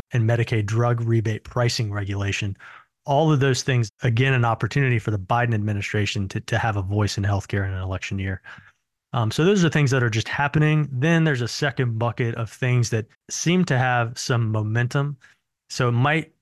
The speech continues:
be hard to stop them. Doesn't mean they're necessarily gonna pass, but there's a chance that some proactive members could push them through. P B M reporting requirements. Uh, the House has already, eh, eh, baked that in. The Senate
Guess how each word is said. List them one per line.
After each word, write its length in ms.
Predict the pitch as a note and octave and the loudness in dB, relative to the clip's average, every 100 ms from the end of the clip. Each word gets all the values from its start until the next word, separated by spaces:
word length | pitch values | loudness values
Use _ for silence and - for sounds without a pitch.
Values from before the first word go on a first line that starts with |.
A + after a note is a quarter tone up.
| D3 | -2
be 120 | C3+ | 0
hard 240 | A#2 B2 G#2+ | 0 -2 -2
to 80 | |
stop 440 | - - G#2 G#2 - | -6 -2 -2 -2 -4
them. 220 | G2+ A2 | -8 -4
Doesn't 260 | C3+ C3+ E3 | 0 2 4
mean 160 | D#3+ | 4
they're 80 | D#3 | 4
necessarily 520 | C#3+ C3+ - D3+ D3+ D3+ | 2 0 -2 0 2 2
gonna 140 | D#3 | -2
pass, 500 | - A#2 A2 A2+ - | 0 0 0 -2 -4
but 240 | A#2 A2+ - | -2 -2 0
there's 220 | B2+ A2+ | 2 2
a 60 | A2 | 2
chance 580 | - D3+ D3 B2 - | 2 2 2 0 -2
that 220 | - G#2+ - _ _ | -2 -4 -4 _ _
some 420 | - B2 G#2+ G#2 - _ _ - - | -6 -2 0 -2 -6 _ _ -20 -4
proactive 520 | C3 B2 A#2+ - G#2+ | 0 2 0 0 0
members 360 | A2+ A2+ G#2+ - | 2 2 0 -2
could 140 | A2 | -6
push 240 | - A#2+ - | -2 -2 -2
them 160 | G#2 | -4
through. 500 | - - A2 A2 G2+ - - - _ _ - D#3 | -4 0 2 4 2 -4 -20 -20 _ _ -12 -2
P 140 | D#3 | 2
B 160 | C3 B2+ | 4 4
M 180 | A#2+ A#2+ | 2 2
reporting 400 | A2 B2+ B2 A#2 | 0 -2 0 0
requirements. 760 | A2+ B2+ A#2 A#2 A#2 - - _ - _ _ - | 0 0 0 0 -2 -6 -16 _ -20 _ _ -6
Uh, 140 | G#2+ | -2
the 100 | G2+ | 0
House 400 | G2 A#2+ A2 G#2 | 0 2 2 0
has 140 | A2+ A2 | 0 2
already, 320 | G#2+ G#2+ A2+ - | 2 2 0 -4
eh, 100 | A#2 | -4
eh, 160 | A2+ - - A#2 | -4 -6 -8 -4
baked 260 | A#2+ A2 | -2 0
that 220 | B2 A2 A2 | 0 2 2
in. 320 | A2 G#2+ G2+ | 2 2 -2
The 80 | G2 | -2
Senate 400 | - A#2 A2+ | 0 2 2